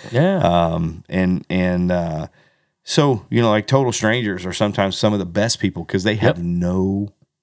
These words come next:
Speaker 2: they, A, they have no idea what you're talking about, who you're
Speaker 1: Sure.
Speaker 2: talking about.
Speaker 1: Yeah.
Speaker 2: So they're not mentally invested in any of it. You
Speaker 1: Right.
Speaker 2: know, they're not emotionally invested in
Speaker 1: Yep.
Speaker 2: anything that you're talking about. So they are literally just taking it in, and it's just another perspective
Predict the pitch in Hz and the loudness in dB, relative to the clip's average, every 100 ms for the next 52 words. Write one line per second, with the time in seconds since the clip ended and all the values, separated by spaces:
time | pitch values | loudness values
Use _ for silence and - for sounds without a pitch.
0 | _ 101 113 - 151 131 90 87 85 82 | _ 0 0 2 2 2 2 0 -2 -2
1 | 80 78 - - 92 92 87 104 117 92 | -2 -4 -6 0 0 0 -2 2 2 4
2 | 175 226 123 80 90 - 131 190 165 120 | 2 0 -2 -6 -10 -4 0 0 0 0
3 | 143 139 113 - 101 101 110 123 117 110 | 2 0 -2 -4 0 2 4 2 2 2
4 | 98 90 113 - 98 87 92 135 98 69 | 0 4 2 2 2 2 4 2 0 -4
5 | 73 69 - 147 104 101 110 117 107 101 | -10 -12 -2 0 2 2 2 2 2 2
6 | 107 131 117 117 95 92 98 98 90 90 | 4 2 2 0 0 0 0 0 0 2
7 | 98 139 127 92 - - - - 110 98 | 4 4 2 -2 -6 -20 -20 -4 0 2
8 | 98 85 98 101 85 87 87 82 - 101 | 0 -2 2 2 2 -2 -2 -2 0 2
9 | 95 131 139 98 104 120 117 104 95 104 | 2 2 2 0 2 2 2 0 0 -4
10 | - 127 123 151 175 143 101 98 92 90 | -2 -2 0 2 4 4 4 2 0 -2
11 | 90 - 98 - 87 87 98 - - - | -2 -2 -4 -4 -4 -4 -2 -4 -4 -2
12 | 95 - 85 - | -2 0 -6 -6